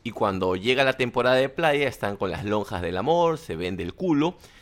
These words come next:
y sienten que todo su esfuerzo fue en vano.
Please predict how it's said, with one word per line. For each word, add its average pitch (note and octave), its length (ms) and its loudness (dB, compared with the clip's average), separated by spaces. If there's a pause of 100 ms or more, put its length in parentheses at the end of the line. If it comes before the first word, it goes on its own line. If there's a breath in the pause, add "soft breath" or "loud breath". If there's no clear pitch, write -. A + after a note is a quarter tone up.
(160 loud breath)
y B2+ 120 -4
sienten F#3 580 -2
que C3+ 220 0
todo G3+ 340 0
su E3+ 140 -6
esfuerzo F3+ 420 -4
fue F3 240 -4
en D3+ 140 -4
vano. A#2+ 360 0